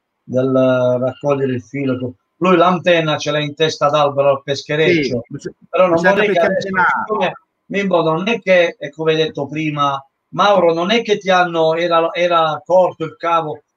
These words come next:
Speaker 1: ti hanno fatto un'aggiunta all'antenna?
Speaker 2: Bisogna, eh, infatti, bisogna, bisogna capire
Speaker 1: Eh,
Speaker 2: che antenna ha.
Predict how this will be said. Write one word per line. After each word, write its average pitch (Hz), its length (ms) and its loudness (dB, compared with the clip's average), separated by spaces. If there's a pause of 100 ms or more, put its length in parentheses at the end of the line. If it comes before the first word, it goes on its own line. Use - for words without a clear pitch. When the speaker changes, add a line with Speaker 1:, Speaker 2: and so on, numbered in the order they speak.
Speaker 1:
ti - 80 -8
hanno 165 200 -2
fatto 165 260 0
un'aggiunta 143 800 -4 (840)
all'antenna? 160 560 0
Speaker 2:
Bisogna, 196 260 -2
eh, 196 60 -6
infatti, 175 420 -2
bisogna, 170 220 -6
bisogna 165 300 0
capire 190 280 -2
Speaker 1:
Eh, 196 40 -2
Speaker 2:
che 202 100 -4
antenna 175 400 -2
ha. 117 240 -4